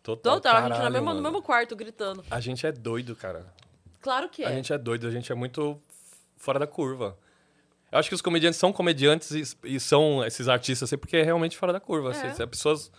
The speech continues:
Speaker 1: Será que lá no passado viam a gente como, "Mano, são doidos"? Pode
Speaker 2: É,
Speaker 1: ser,
Speaker 2: pode
Speaker 1: sabe como
Speaker 2: ser.
Speaker 1: a pessoa que ela
Speaker 2: Pode
Speaker 1: fala,
Speaker 2: ser.
Speaker 1: "São, são, esses
Speaker 2: Porque
Speaker 1: são doidos."
Speaker 2: é uma capacidade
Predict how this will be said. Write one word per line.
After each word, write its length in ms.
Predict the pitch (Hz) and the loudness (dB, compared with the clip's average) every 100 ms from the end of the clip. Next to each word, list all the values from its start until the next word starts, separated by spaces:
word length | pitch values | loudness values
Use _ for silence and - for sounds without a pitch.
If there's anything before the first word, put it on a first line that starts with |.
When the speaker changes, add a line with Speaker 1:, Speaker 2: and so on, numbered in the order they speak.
| _ _ - - _ _ _ | _ _ -20 -20 _ _ _
Speaker 1:
Será 220 | - 143 151 | -4 0 0
que 100 | 147 | 0
lá 240 | 135 143 | 0 0
no 120 | 147 | -2
passado 600 | 123 120 123 113 107 95 - | -4 -4 -2 -4 -4 -8 -12
viam 240 | 98 107 | -12 -8
a 60 | 107 | -8
gente 220 | 104 104 | -8 -10
como, 160 | - 101 | -12 -10
"Mano, 280 | 113 107 98 | -10 -10 -12
são 200 | - 101 | -16 -14
doidos"? 600 | 92 98 90 87 - _ _ _ _ _ _ _ _ _ _ - | -12 -12 -16 -20 -20 _ _ _ _ _ _ _ _ _ _ -10
Pode 140 | 101 | -8
Speaker 2:
É, 60 | 381 | -6
Speaker 1:
ser, 80 | 117 | -6
Speaker 2:
pode 100 | 110 | 0
Speaker 1:
sabe 220 | 139 135 | 0 0
como 200 | 127 120 | -2 -2
Speaker 2:
ser. 40 | 107 | -4
Speaker 1:
a 20 | |
pessoa 300 | 117 - 110 | -6 -6 -6
que 80 | 110 | -4
ela 120 | 101 | -6
Speaker 2:
Pode 120 | 107 | -8
Speaker 1:
fala, 140 | 107 104 | -10 -10
Speaker 2:
ser. 60 | |
Speaker 1:
"São, 180 | 196 107 | -10 -14
são, 160 | - 202 | -14 -16
esses 160 | - - | -14 -12
Speaker 2:
Porque 220 | 120 262 | -6 -4
Speaker 1:
são 40 | |
doidos." 580 | 98 107 101 104 - - - _ | -4 -8 -10 -16 -20 -20 -20 _
Speaker 2:
é 80 | 202 | -2
uma 160 | 254 320 | -2 -2
capacidade 1120 | - 294 285 320 262 190 202 262 190 170 151 | -6 -6 -8 -8 -6 0 0 -2 -6 -10 -10